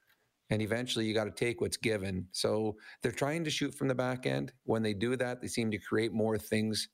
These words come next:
down low. But teams are just, they're being smarter. They're not, they're not running around. The Oilers are at their best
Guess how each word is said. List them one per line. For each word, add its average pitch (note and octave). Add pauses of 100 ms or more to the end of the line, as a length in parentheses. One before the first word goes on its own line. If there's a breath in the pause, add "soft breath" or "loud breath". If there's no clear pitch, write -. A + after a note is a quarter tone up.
(160)
down G#2
low. G#2+ (280 loud breath)
But -
teams C#3+
are C#3+
just, C3 (400 loud breath)
they're A#2
being C#3
smarter. A#2 (220)
They're A2
not, A2
they're A2
not A#2+
running B2
around. G#2+ (140)
The A#2+
Oilers C3+
are B2
at A#2
their A2+
best G#2